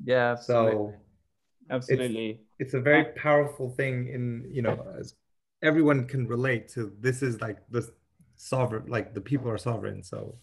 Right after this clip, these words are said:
Speaker 2: if that's what they
Speaker 1: Yeah,
Speaker 2: want.
Speaker 1: yeah, absolutely. And I think for some questions, so for example,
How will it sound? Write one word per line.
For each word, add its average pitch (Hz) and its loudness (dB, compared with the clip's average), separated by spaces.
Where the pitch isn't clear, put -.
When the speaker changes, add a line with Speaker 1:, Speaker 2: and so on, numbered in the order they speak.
Speaker 2:
if - -6
that's 117 -2
what 120 2
they 120 6
Speaker 1:
Yeah, 123 4
Speaker 2:
want. 117 -8
Speaker 1:
yeah, 104 2
absolutely. 104 -4
And 104 -4
I 123 0
think 123 -4
for 131 -10
some 120 -2
questions, 110 -6
so 117 2
for 113 -10
example, 117 -2